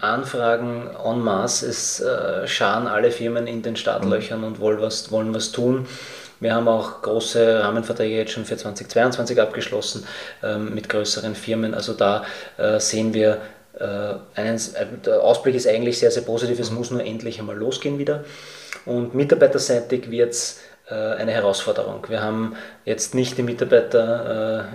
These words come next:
Speaker 1: äh, in der, in der Tasche sozusagen, die wir einfach herausziehen. Wir sehen auch beispielsweise, äh, Köche. Wir, wir suchen jetzt schon Köche, um uns vorzubereiten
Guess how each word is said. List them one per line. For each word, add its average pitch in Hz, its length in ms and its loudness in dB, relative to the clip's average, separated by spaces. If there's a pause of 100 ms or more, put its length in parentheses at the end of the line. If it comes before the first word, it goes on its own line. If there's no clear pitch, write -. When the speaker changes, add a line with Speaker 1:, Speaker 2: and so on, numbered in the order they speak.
Speaker 1:
äh, - 20 -8
in 107 120 -10
der, 113 160 -4
in 110 120 -4
der 110 120 0
Tasche 107 320 0
sozusagen, 113 500 0
die 113 100 -2
wir 110 100 0
einfach 104 280 -4
herausziehen. 110 640 0 (520)
Wir 123 80 2
sehen 113 200 2
auch 117 200 4
beispielsweise, 110 920 2
äh, 107 220 0
Köche. 120 420 0
Wir, 110 160 0
wir 110 80 -4
suchen 127 320 -4
jetzt 117 220 2
schon 110 140 -6
Köche, 120 360 -4
um 117 140 -2
uns 110 100 -2
vorzubereiten 117 800 0